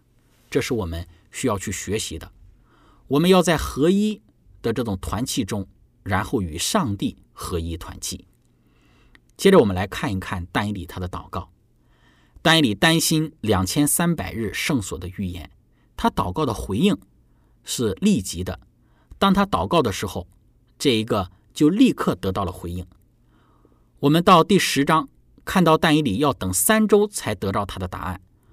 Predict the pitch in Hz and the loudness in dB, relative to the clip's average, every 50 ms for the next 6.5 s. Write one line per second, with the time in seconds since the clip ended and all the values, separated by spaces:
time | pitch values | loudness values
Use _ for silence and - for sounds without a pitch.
0 | _ - - _ - 120 127 151 185 208 196 156 117 120 120 196 175 170 170 143 | _ -20 -20 _ -4 0 2 6 6 6 6 6 4 2 0 0 0 0 0 0
1 | 113 - - - 107 92 82 - - 104 101 - - 120 120 - - 104 78 - | -2 -4 -4 -6 -6 -6 -6 -8 -6 -6 -4 -2 -2 -2 -2 -2 -4 -6 -8 -10
2 | _ _ _ _ _ - 127 156 175 202 202 147 123 - - 165 156 - 175 151 | _ _ _ _ _ 4 6 6 6 6 6 4 4 2 0 0 0 0 0 0
3 | 131 131 107 - - - - - - 113 - - - _ _ _ _ _ _ _ | 0 0 -2 -4 -6 -12 -10 -4 -2 -2 -2 -4 -6 _ _ _ _ _ _ _
4 | _ _ _ _ _ _ _ _ _ _ _ _ _ _ _ _ _ - 135 147 | _ _ _ _ _ _ _ _ _ _ _ _ _ _ _ _ _ 4 4 4
5 | 151 - - - 240 240 220 196 - 202 180 165 156 123 - - _ _ _ _ | 4 4 2 4 6 8 6 8 6 6 6 6 4 2 0 -2 _ _ _ _
6 | - - - 170 175 - - 196 156 | 4 6 6 6 4 2 0 0 0